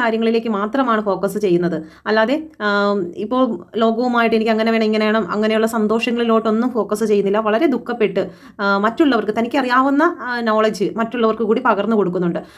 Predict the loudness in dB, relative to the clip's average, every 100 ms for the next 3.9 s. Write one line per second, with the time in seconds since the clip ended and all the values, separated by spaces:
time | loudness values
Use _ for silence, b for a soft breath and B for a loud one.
0 | B -2 2 2 0 0 2 2 0 2
1 | 2 2 0 0 0 0 2 2 2 2
2 | 0 0 -2 0 -2 -2 0 2 2 0
3 | 0 -2 -2 -2 -2 -2 -2 0 0